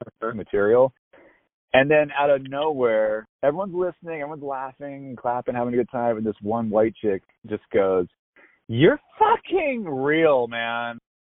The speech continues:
Speaker 2: You're fucking
Speaker 1: <laughs>
Speaker 2: real." And I, and you know how it is as a comic, you're like, "This isn't gonna go away. I'm not gonna be able to say,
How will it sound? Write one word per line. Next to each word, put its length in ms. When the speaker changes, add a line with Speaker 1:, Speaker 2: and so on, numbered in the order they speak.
Speaker 2:
You're 280
fucking 580
Speaker 1:
<laughs> 0
Speaker 2:
real." 580
And 100
I, 120
and 180
you 80
know 100
how 120
it 100
is 120
as 100
a 160
comic, 340
you're 120
like, 180
"This 240
isn't 300
gonna 380
go 200
away. 280
I'm 60
not 180
gonna 80
be 60
able 80
to 100
say, 180